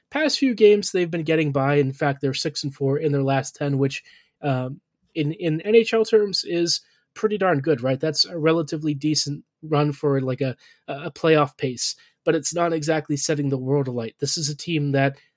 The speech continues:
by and large, is, is on the more mediocre side.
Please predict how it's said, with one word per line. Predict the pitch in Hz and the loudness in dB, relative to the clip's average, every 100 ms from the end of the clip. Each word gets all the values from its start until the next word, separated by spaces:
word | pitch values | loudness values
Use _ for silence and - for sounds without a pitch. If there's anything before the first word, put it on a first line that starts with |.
| _ _ - | _ _ -4
by | 277 | 0
and | 285 | 0
large, | 220 190 190 220 | 2 0 -2 -4
is, | 175 - | -4 -4
is | 160 156 | -4 -2
on | 180 | 0
the | 165 | 0
more | 156 156 151 | 0 2 2
mediocre | 143 143 135 127 139 | 2 4 4 2 -2
side. | 135 135 139 | -4 0 0